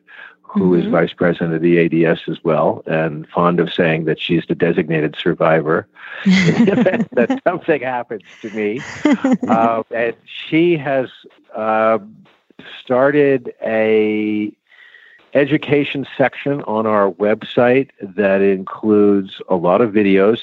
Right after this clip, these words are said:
Speaker 1: some that we made ourselves about how to harness and put to and how to,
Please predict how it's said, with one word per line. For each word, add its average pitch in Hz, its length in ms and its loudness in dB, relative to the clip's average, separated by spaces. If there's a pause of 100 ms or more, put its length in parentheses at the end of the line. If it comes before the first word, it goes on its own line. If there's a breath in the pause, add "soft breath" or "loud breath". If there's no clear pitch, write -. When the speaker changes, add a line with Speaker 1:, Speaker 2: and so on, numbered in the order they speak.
Speaker 1:
some 110 220 0
that 110 140 -2
we 98 160 -2
made 98 400 2
ourselves 98 880 0
about 87 460 -2 (460 loud breath)
how 95 180 -2
to 95 100 2
harness 98 540 -2
and 80 200 -10
put - 280 -2
to 98 400 2
and 85 120 -2
how 92 160 -6
to, 95 120 0